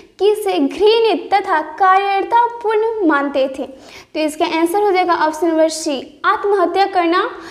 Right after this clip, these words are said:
भगत सिंह घृणित तथा कायरता पूर्ण मानते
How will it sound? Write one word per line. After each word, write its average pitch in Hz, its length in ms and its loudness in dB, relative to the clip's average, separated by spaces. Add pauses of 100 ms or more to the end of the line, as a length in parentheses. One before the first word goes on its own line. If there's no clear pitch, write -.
(280)
भगत 349 380 2
सिंह 427 300 -2
घृणित 349 500 4
तथा 370 260 0 (100)
कायरता 330 380 0
पूर्ण 415 380 -2
मानते 269 340 2